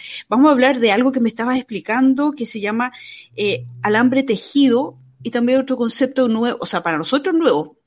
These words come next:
filigrama en alambre y todo un tema ahí de un universo de que nos tienes que contar desde cómo te iniciaste, eh,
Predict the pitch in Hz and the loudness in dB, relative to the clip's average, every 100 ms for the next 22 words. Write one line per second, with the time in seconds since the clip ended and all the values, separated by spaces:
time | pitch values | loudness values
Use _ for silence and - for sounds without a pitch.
0 | _ - - 233 220 190 202 247 269 254 | _ -14 -4 -2 -2 -2 0 2 2 2
1 | 214 208 247 214 175 170 220 262 277 277 | 0 -4 -4 -4 -4 -6 0 2 0 0
2 | 269 262 254 254 269 269 254 202 208 185 | 0 0 0 2 4 4 2 2 0 -2
3 | - - - - 208 233 226 202 269 285 | -8 -20 -18 -6 -2 0 0 2 2 2
4 | - 262 226 208 202 214 226 - 233 214 | -2 -2 -4 -8 -10 -6 -8 -6 -8 -8
5 | 202 226 233 220 196 190 208 214 208 196 | -6 -4 -2 -4 -6 -8 -6 -6 -6 -6
6 | 180 170 165 - 196 196 _ 196 185 190 | -6 -4 -6 -2 -2 -2 _ -2 0 -2
7 | - - 160 160 156 | -4 -4 -2 0 -4